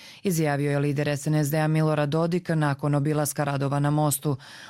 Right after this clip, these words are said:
On je istakao da su postojali imovinsko-pravni odnosi koji su u međuvremenu riješeni i naveo da je ranim odlukama vlade Srpske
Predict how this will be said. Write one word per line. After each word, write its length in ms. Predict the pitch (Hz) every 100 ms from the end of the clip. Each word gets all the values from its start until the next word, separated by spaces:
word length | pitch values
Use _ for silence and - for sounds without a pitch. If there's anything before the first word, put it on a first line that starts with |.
| -
On 180 | 190
je 120 | 196 196
istakao 380 | 185 208 202
da 120 | 185 180
su 160 | 190
postojali 600 | 160 156 147 - 151 147
imovinsko-pravni 920 | 151 151 147 143 - 139 151 151 143 139
odnosi 560 | 151 175 190 - 147 127 - -
koji 240 | - 156
su 200 | 139 -
u 120 | 147 147
međuvremenu 720 | 151 143 147 151 147 143 143
riješeni 540 | 165 170 - 165 151
i 40 | 143
naveo 440 | 143 151 170 160
da 80 | 143
je 120 | 143
ranim 300 | 139 139 139
odlukama 440 | 139 147 143 143
vlade 400 | 139 139 143 156
Srpske 480 | - 180 160 - 147